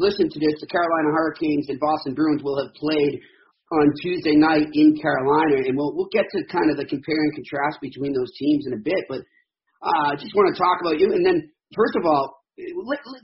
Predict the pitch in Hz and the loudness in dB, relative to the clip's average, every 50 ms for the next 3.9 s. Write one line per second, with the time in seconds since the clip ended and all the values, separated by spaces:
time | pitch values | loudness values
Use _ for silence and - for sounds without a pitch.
0 | _ - 254 294 - - 247 277 269 - - 196 175 151 135 131 139 135 131 123 | _ -6 -6 -6 -4 -4 -2 0 0 0 0 0 0 0 0 0 0 0 0 0
1 | 123 127 113 107 - - 156 - - - 220 - - - 156 226 220 208 214 277 | -2 -2 -4 -4 -4 -4 -4 -4 -4 -8 -12 -14 -6 0 2 2 2 2 0 -2
2 | 294 - 349 302 - - _ - 214 190 208 208 185 208 208 - 151 147 175 170 | 0 0 0 0 0 -4 _ 2 4 4 4 4 2 2 2 2 -2 -2 0 2
3 | 170 170 165 160 156 147 139 - - - 139 131 131 123 113 98 101 | 2 4 4 4 6 4 4 2 -2 -6 -4 -2 -2 -2 -2 -6 -8